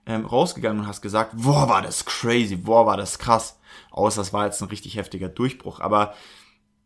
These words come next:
so, du trägst diese Motivation und du öffnest dich auch dem Content und der,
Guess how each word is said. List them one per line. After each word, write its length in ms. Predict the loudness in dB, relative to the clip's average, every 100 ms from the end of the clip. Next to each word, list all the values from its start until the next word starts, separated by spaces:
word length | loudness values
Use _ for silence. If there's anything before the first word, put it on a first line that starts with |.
| _ _ _ _ _ _ _ _ _ _ _ -12
so, 440 | -2 0 0 -4
du 160 | -12 -12
trägst 560 | -8 -2 0 0 -4 -6
diese 240 | -4 -2
Motivation 720 | -2 -4 -6 -6 -4 -2 -2
und 140 | -2 -8
du 100 | -4
öffnest 500 | -2 -2 -2 -2 -2
dich 220 | -6 -4 -4
auch 140 | -6
dem 240 | -6 -8
Content 540 | 0 2 2 -2 -6 -6
und 200 | -10 -6
der, 260 | -4 -4